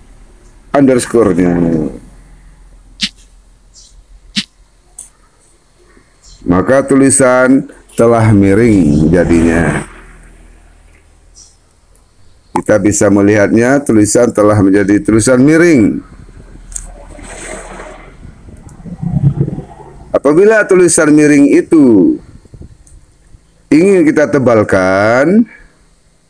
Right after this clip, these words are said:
kita bisa lakukan dengan memberikan bintang. Tetapi terlebih dahulu kita memberikannya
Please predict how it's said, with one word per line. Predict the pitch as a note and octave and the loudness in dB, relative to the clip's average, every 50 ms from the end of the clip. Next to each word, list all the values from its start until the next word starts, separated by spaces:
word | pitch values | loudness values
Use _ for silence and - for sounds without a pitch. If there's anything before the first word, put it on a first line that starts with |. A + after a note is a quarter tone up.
| _ _ _ _ _ _ _ _ _ _ _ _ _ _ _ _ - - - _ - | _ _ _ _ _ _ _ _ _ _ _ _ _ _ _ _ -20 -20 -20 _ -4
kita | - A2 G#2 - C#3+ D3+ | -4 -2 0 0 0 0
bisa | C#3 B2+ A2+ - B2+ A#2 | 0 0 0 0 0 0
lakukan | A#2 A2+ F#2+ G#2 G2+ - B2 B2+ C3+ D3 D#3 E3 F#3 G#3+ D4 C4 - - - _ _ _ _ _ - - - _ | 0 0 0 0 0 0 0 0 0 0 0 0 2 2 2 0 0 -4 -10 _ _ _ _ _ -20 -20 -20 _
dengan | _ F2+ G2+ G#2+ A2+ C3 C#3 D3 | _ 0 0 2 2 2 2 2
memberikan | C#3+ C3+ B2 A2+ G#2 G2+ G2+ - - B2+ C3+ D3+ F3 G#3+ D#4+ E4+ D#4 - - - _ _ _ _ _ _ _ _ _ _ _ _ _ _ | 2 2 2 2 2 2 0 0 0 0 0 2 2 2 2 2 0 -2 -8 -20 _ _ _ _ _ _ _ _ _ _ _ _ _ _
bintang. | - A2 A#2 A2+ G#2 F#2 F2 A2 A2 G#2 G2 F2 D2+ C2+ - - - - - _ - | -2 0 2 2 2 0 0 -2 -2 0 -2 -2 -2 -2 -4 -6 -8 -12 -18 _ -6
Tetapi | F2 E2+ - F2+ F2+ - - C3 D3 E3+ G3 A#3+ D#4 D4+ - - _ _ _ _ _ _ _ _ | -6 -4 -2 -4 -2 -2 0 2 2 2 2 2 0 0 -2 -6 _ _ _ _ _ _ _ _
terlebih | - A2+ A2+ G2 G2 G#2+ | -4 -2 -2 0 0 0
dahulu | G2+ G#2 F#2+ G2 G2+ A2+ C#3 D#3+ F3+ E3+ | 0 0 2 2 2 2 2 2 2 2
kita | C#3+ C3+ - - C3+ C3+ C#3+ C#3+ | 0 0 0 0 0 0 2 2
memberikannya | C3 B2 A2 G#2+ G#2 G2+ G2 - G2+ F#2+ F#2 G2 G#2+ B2 C#3 D#3 F3 G3+ A3 B3+ C#4 - | 2 2 2 2 2 0 0 -2 -2 0 0 0 0 0 0 0 0 2 2 0 0 -2